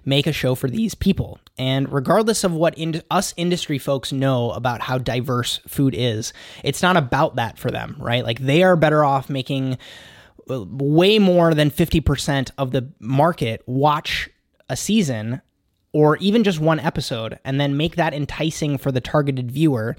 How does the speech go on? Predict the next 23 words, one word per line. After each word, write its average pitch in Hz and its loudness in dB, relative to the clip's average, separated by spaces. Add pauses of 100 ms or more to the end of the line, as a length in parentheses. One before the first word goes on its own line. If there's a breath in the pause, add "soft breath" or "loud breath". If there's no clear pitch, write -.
(320 loud breath)
and 147 -2
then 147 0
adding 170 0
these 151 2
really 147 2
amazing 135 0
stories 131 0
that 120 -2
lie 123 0
outside 139 0
of 131 0
the 123 -2
box, 120 -4
because, 135 -4
hey, 160 2 (100)
if 127 -6
we 143 -2
got 131 -4
you 143 0
to 147 2
watch 139 0 (160)
one 160 2
episode, 131 -2